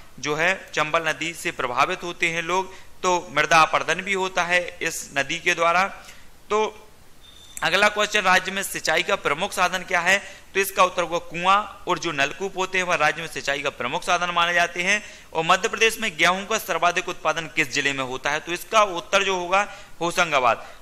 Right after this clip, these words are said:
होशंगाबाद जो जिला है वह जो है यहाँ पर सर्वाधिक गेहूं का उत्पादन होता है और काली मिट्टी का विस्तार, कछारी मिट्टी जो है यहाँ पर, अ, पाई जाती है होशंगाबाद में, और गेहूं का सर्वाधिक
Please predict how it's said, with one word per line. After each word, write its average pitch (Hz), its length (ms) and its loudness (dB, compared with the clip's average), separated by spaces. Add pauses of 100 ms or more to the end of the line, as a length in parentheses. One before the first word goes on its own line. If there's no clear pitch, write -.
होशंगाबाद 208 720 2
जो 190 180 -4
जिला 151 340 4
है 196 420 0 (180)
वह 202 340 2 (360)
जो 160 220 0
है 202 400 0 (1040)
यहाँ 170 260 4
पर 196 160 0
सर्वाधिक 185 680 2 (100)
गेहूं 151 300 2
का 196 140 4
उत्पादन 185 460 2
होता 175 260 -4
है 180 60 2
और 175 160 -4
काली 151 220 4
मिट्टी 175 280 -2
का 185 100 0
विस्तार, 160 460 0
कछारी 156 320 -2
मिट्टी 165 280 -6
जो 151 180 -4
है 180 160 2 (320)
यहाँ 143 240 4
पर, 185 180 6
अ, 202 120 -6 (380)
पाई 139 500 6
जाती 170 360 0
है 185 60 -2
होशंगाबाद 165 680 2
में, 202 220 0 (260)
और 151 140 -2
गेहूं 156 260 2
का 165 160 0
सर्वाधिक 180 500 0